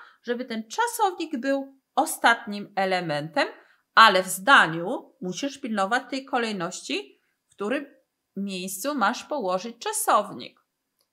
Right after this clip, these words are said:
So, nun fleißig lernen, uczyć się pilnie.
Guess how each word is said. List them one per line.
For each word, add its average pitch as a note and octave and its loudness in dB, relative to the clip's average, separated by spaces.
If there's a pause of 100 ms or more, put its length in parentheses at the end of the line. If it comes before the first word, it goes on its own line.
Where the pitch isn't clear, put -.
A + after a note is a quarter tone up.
(1120)
So, C4+ 6
nun D#4+ 0
fleißig G#3+ 2
lernen, A3 2
uczyć - -8
się E3+ -4
pilnie. F3+ 0